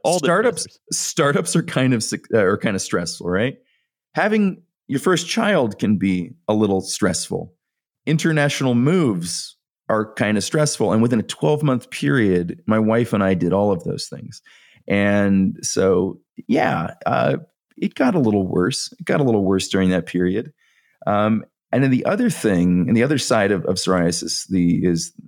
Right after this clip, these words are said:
Speaker 2: not the skin issue, is the, the general inflammatory con-, condition within the joints. They'll call it psoriatic arthritis. And this is where it really, really started to mess with me. Um, I'd been
Speaker 1: And how, how old are you at the time?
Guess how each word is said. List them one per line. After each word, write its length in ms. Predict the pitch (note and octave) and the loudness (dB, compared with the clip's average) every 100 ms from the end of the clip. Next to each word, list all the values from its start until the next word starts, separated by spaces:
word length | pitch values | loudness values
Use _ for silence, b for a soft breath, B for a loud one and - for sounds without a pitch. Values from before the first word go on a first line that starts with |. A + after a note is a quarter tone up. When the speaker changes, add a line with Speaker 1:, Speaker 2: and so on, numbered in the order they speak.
| - - _ | -20 -20 _
Speaker 2:
not 200 | G#2+ A2 | -2 0
the 60 | G#2+ | -2
skin 260 | - C#3 | 0 2
issue, 340 | A2 - F#2+ F2+ | 2 2 2 2
is 200 | F2 E2+ | 2 -2
the, 360 | F2+ F#2 F2 E2 - - | 0 2 0 -2 -8 -6
the 80 | |
general 420 | A#2 - A#2 A#2 G#2 | -2 0 2 2 0
inflammatory 520 | F#2+ G#2 F#2+ G2 F#2 | 0 0 0 0 -2
con-, 280 | - F2+ - | -2 -4 -4
condition 300 | - F2+ F2 | 0 0 2
within 160 | F2+ F2+ | 2 2
the 60 | E2+ | 0
joints. 500 | - F2+ F2 E2+ - b b b b | 0 0 2 0 -6 b b b b
They'll 100 | A#2+ | -6
call 180 | - F#2+ | -2 -2
it 60 | - | -2
psoriatic 640 | - - - G2 F2+ - | -6 -4 0 2 0 0
arthritis. 640 | - - - - C3 - _ _ _ _ _ _ | -2 -2 -6 -6 -8 -12 _ _ _ _ _ _
And 240 | G#2 G#2 B2 | 0 0 2
this 200 | F#3+ - | 0 0
is 100 | D#3+ | 0
where 240 | A2+ G#2+ | 2 2
it 80 | F#2+ | 2
really, 680 | G2 F#2 G#2 G2+ G2 F#2 F2+ _ _ _ | 0 0 2 2 2 -2 -6 _ _ _
really 400 | - F#2+ A2 A2+ G#2+ | -8 -2 2 2 2
started 300 | - F#2+ E2+ | 2 0 2
to 60 | |
mess 320 | F2 F2 E2 | 2 2 0
with 140 | F2 - | -6 -2
me. 320 | E2 E2 - _ _ - | -4 -4 -14 _ _ -4
Um, 420 | F#2+ F2+ E2+ - | -2 0 0 -2
I'd 260 | - G2+ F#2 | -2 -2 -2
been 380 | C3+ B2+ B2 A2+ | 0 2 2 2
Speaker 1:
And 40 | |
how, 200 | A#2+ C#3 | 0 -6
how 140 | - D#3 | -2 -2
old 180 | C#3 A2 | 0 0
are 60 | |
you 80 | G2 | -2
at 140 | F2+ | -6
the 40 | - | -12
time? 140 | D2+ | -20